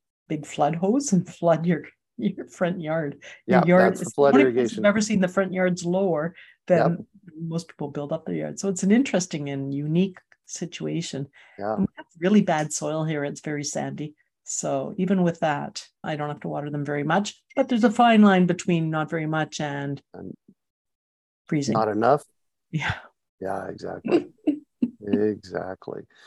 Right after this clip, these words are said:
Speaker 2: So you created with Stephen Big a, uh, Growing Lemons in Cold Climates Masterclass?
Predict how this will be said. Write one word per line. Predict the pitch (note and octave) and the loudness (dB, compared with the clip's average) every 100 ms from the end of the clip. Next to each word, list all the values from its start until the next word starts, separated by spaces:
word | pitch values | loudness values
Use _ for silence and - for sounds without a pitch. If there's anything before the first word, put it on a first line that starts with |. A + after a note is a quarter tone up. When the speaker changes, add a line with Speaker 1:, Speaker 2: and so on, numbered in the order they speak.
| - - | -20 -4
Speaker 2:
So | - E3+ | 2 4
you | E3+ C3+ E3+ B3+ D#4 D#4+ - | 2 0 2 4 4 0 -6
created | - F#3 E3+ C#3 A#2 G#2+ G#2 A2+ E3 _ _ _ | -6 2 4 6 4 4 2 0 -6 _ _ _
with | C3 C3 | 0 0
Stephen | - - E3+ F3+ D#3+ B2+ | 0 -6 -2 -2 0 -2
Big | G2+ E3 D#3 G#2 G#2 - _ _ _ A#2+ | -2 0 0 -2 -6 -14 _ _ _ -2
a, | A#2+ A#2 A2 | 2 2 0
uh, | - _ _ - - - _ _ _ _ - | -6 _ _ -20 -20 -20 _ _ _ _ -18
Growing | G#2+ B2+ C3+ C#3+ B2+ | -4 2 4 4 2
Lemons | B2+ C#3+ C#3 A#2+ | 0 0 -2 -2
in | A2+ | -6
Cold | - C3 A#2+ | -2 -2 -2
Climates | - A#2+ C3+ - | -4 -2 -4 -6
Masterclass? | G2+ A2 - E3 - E3+ A3+ - | -6 -6 -6 -8 -2 -2 -2 -12